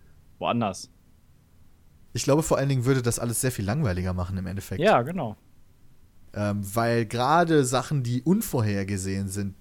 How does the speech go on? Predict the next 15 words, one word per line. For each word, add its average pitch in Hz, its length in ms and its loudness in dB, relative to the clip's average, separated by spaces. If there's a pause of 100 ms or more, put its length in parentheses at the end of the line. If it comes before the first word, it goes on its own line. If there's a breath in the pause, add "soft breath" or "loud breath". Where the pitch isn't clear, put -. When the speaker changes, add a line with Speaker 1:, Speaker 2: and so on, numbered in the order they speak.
(140)
Speaker 2:
die 127 100 -2
dann 123 320 0
beispielsweise 131 760 0
durch 110 180 -4
sowas 113 260 -4
wie 113 80 -6
Glück 127 240 -4
passieren, 113 560 0 (100)
ähm, 107 360 -2 (140)
das 131 280 2
sind 147 160 2
dann 120 140 2
die 117 100 -2
Momente, 117 480 -2
wo, 104 140 -4